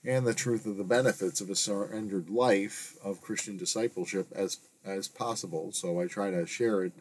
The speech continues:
to wherever I can think of. In case I am blocked for,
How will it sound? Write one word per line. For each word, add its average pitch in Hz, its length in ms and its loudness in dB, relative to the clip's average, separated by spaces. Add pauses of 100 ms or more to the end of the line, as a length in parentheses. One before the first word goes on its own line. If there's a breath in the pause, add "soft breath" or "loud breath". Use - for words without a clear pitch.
(520 soft breath)
to 113 120 2
wherever 95 460 4
I 90 80 0
can 85 160 -10
think 123 260 2
of. - 300 -4 (640 loud breath)
In 95 140 -8
case 98 340 -4
I 92 60 -2
am 90 140 0
blocked 95 400 0 (300)
for, 95 460 -4